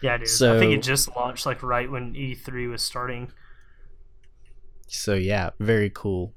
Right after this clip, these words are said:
Speaker 2: cool things. Elder Scrolls Online. We never really got into it because, you know, what was it? The combat was we-, little different. I think w-, people who got used to Skyrim didn't care for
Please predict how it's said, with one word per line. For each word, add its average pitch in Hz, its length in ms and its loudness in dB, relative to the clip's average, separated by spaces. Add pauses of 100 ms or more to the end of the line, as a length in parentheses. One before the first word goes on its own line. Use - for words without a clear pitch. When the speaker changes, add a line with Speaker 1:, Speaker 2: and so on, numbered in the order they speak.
(100)
Speaker 2:
cool 113 200 -2
things. 95 560 -4
Elder 104 200 0
Scrolls 95 340 -2
Online. 92 480 -2 (340)
We 165 80 6
never 202 220 10
really 180 140 10
got 147 200 8
into 131 240 4
it 110 220 2
because, 107 540 0 (120)
you 131 140 -4
know, 101 260 0
what 127 180 2
was 156 180 2
it? 127 180 -8
The 120 80 0
combat 139 480 4
was 101 220 0 (280)
we-, 107 320 0
little 104 200 2
different. 90 400 -4
I 90 40 -2
think 131 260 0
w-, 120 180 -6 (160)
people 139 260 4
who 131 140 6
got 113 180 2
used 110 240 2
to - 160 2
Skyrim 117 540 2 (380)
didn't 113 240 2
care 104 200 2
for 95 380 0